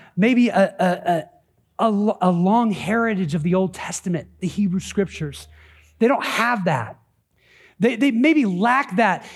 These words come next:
in their spiritual development. They're maybe coming from, you know, some certain pagan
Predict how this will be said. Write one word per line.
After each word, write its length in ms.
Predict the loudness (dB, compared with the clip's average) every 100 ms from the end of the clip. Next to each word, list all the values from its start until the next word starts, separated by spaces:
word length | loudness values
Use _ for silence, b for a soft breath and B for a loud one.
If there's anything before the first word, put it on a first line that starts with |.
| B
in 160 | 2 4
their 280 | 4 0 -6
spiritual 680 | -10 -2 0 2 0 -2 0
development. 640 | 0 2 2 2 2 2
They're 140 | 0
maybe 260 | 2 2 2
coming 340 | 0 0 0
from, 200 | 0 -2 -2 B
you 100 | 0
know, 160 | 2 0 B _ _
some 360 | -6 -2 -2 -4
certain 320 | -2 0 0
pagan 680 | -4 -2 0 2 0 -2